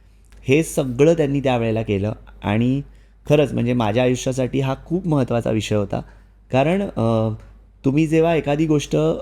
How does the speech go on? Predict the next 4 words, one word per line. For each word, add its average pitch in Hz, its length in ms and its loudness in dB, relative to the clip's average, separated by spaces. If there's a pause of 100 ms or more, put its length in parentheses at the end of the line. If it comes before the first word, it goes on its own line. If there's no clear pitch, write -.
(320)
अ, 104 300 2 (380)
वेड 170 360 4 (200)
घेऊन 147 400 4
करता 120 320 0